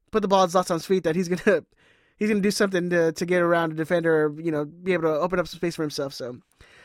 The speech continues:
I don't, I don't think that's the, I mean, obviously it's not the, it's not the answer. I mean, come on. We've seen Zlatan, like, try to take on a guy and just shoot it, and, you know, it bounces off the player <laughs> and, and nothing happens. But I think, I,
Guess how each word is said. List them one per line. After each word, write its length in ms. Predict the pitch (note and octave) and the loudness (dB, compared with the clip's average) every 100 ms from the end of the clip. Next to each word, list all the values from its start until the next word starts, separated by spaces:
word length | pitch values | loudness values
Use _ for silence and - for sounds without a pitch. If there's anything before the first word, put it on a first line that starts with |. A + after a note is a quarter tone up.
| _ _ | _ _
I 100 | A3 | 4
don't, 100 | G3 | 6
I 80 | G#3+ | 4
don't 80 | A#3 | 2
think 140 | A3 | 2
that's 160 | F#3+ E3+ | 0 0
the, 120 | D3+ | -2
I 80 | G3 | 0
mean, 140 | F3+ | 2
obviously 220 | E3+ D3+ | 0 -2
it's 100 | C#3+ | -6
not 100 | C#3+ | -8
the, 140 | C3+ - _ | -8 -14 _
it's 140 | D3+ D3+ | -10 -8
not 100 | C#3+ | -8
the 140 | C3 | -8
answer. 500 | C#3+ C3+ C3+ C3+ D3 | -8 -8 -8 -8 -8
I 80 | C#3+ | -8
mean, 300 | C3 F2 - - | -10 -12 -18 -18
come 120 | - | -18
on. 120 | - - _ _ _ _ _ _ _ _ _ _ _ | -18 -20 _ _ _ _ _ _ _ _ _ _ _
We've 140 | F3 F#3+ | -2 0
seen 160 | G#3 | 0
Zlatan, 420 | E3+ D#3+ D#3 D#3 D3+ | 2 0 0 -2 -2
like, 340 | D3 C#3+ - _ _ _ _ - | -4 -8 -16 _ _ _ _ -6
try 140 | F3+ | -4
to 60 | D#3+ | -2
take 100 | E3+ | -2
on 120 | D#3+ | -2
a 40 | |
guy 240 | D#3 D#3 D#3 | 0 2 2
and 100 | D3 | -2
just 260 | C#3+ - - | -6 -8 -16
shoot 260 | - - E3 | -10 -4 -2
it, 140 | D#3+ | 0
and, 320 | D3 C#3+ C#3 C#3 _ _ _ | -2 -2 -6 -10 _ _ _
you 140 | E3+ | -10
know, 180 | C#3+ B2 - - | -8 -10 -14 -12
it 100 | D#3+ | -6
bounces 280 | D#3 D3+ D#3 | -4 -4 -6
off 120 | D3 | -6
the 60 | |
player 480 | C#3 D#3 D3 C#3+ D#3 | -4 -2 -2 -2 -2
<laughs> 40 | G3 | -2
and, 260 | E3 D#3 - - - - | -4 -6 -18 -20 -20 -4
and 340 | E3+ E3 B2+ | 0 0 -2
nothing 280 | F3 E3+ D#3 | 0 0 0
happens. 420 | D3+ C3+ C#3 C#3 | -2 -4 -8 -8
But 220 | C#3+ C3+ - _ _ _ _ _ _ _ - | -8 -10 -12 _ _ _ _ _ _ _ 0
I 140 | F#3 | 4
think, 160 | G3 F#3 | 4 4
I, 140 | G#3 | 2